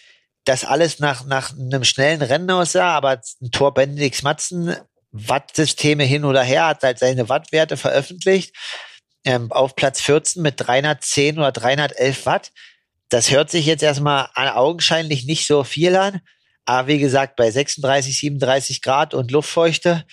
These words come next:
ähm, ist das halt schon, ja, eine Hausnummer und, ähm, seine Laufzeit, ich hab sie nicht im Kopf, aber war irgendwie drei zweiundvierzig im Schnitt.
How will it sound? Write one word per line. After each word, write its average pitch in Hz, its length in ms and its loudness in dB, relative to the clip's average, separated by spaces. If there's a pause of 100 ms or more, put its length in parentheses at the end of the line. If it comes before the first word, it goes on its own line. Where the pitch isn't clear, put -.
(520)
ähm, 131 380 -2 (580)
ist 139 180 0
das 143 160 2
halt 131 180 2
schon, 151 500 -2 (120)
ja, 127 140 4
eine 131 180 0
Hausnummer 156 500 2
und, 127 200 -2
ähm, 123 560 -2
seine 123 180 2
Laufzeit, 143 440 0
ich 135 100 0
hab 135 100 0
sie 143 100 -6
nicht 131 140 -4
im 123 100 -6
Kopf, - 260 -2
aber 127 200 2
war 131 220 0
irgendwie 127 300 -4
drei 123 260 0
zweiundvierzig 143 800 -2
im 170 100 -4
Schnitt. 196 320 -2